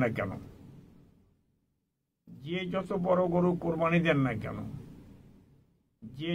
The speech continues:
যত ছোট গরু কোরবানি দেন না কেন, যে যত কাহিল গরুই কোরবানি দেন না কেন, এই কোরবানির জন্য আমাদের একটা নিয়ত, একটা পরিচ্ছন্ন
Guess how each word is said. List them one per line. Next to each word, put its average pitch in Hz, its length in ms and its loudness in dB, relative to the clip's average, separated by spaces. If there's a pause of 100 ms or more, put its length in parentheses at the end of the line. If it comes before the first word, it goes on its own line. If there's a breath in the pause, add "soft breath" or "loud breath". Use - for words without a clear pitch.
(100)
যত 175 180 0 (160)
ছোট 180 140 -2 (160)
গরু 190 160 0 (120)
কোরবানি 175 440 4
দেন 139 200 4
না 131 60 4 (100)
কেন, 117 160 -4 (1500)
যে 160 240 -8 (140)
যত 180 160 -4 (200)
কাহিল 180 320 2
গরুই 208 300 4
কোরবানি 180 360 6 (100)
দেন 151 200 6
না 143 60 4 (100)
কেন, 113 140 -2 (1400)
এই 135 80 -14 (100)
কোরবানির 175 520 0
জন্য 208 200 4 (1300)
আমাদের 143 360 -2
একটা 139 160 -2 (120)
নিয়ত, 170 320 6 (1900)
একটা 143 140 -2 (120)
পরিচ্ছন্ন 214 540 2